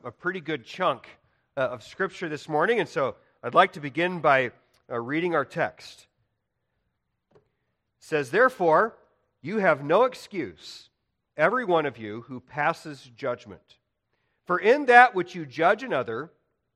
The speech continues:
you condemn yourself. For you who judge practice the same things."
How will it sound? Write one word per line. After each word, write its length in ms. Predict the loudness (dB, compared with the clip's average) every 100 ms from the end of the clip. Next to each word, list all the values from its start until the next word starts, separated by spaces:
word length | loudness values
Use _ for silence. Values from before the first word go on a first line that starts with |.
| -14
you 120 | -12
condemn 360 | -10 -4 -4
yourself. 480 | -6 -10 -6 -6 -6 _ _ _ _ _ _ _ _ -10
For 120 | -8
you 320 | -6 -8 -8
who 180 | -8 -10
judge 760 | -4 2 4 4 0 -10 -20 _ _
practice 720 | 0 4 4 0 -8 -10 -18 _ _
the 80 | -20
same 420 | -12 -8 -8 -8
things." 680 | -10 -12 -12 -20 _ -20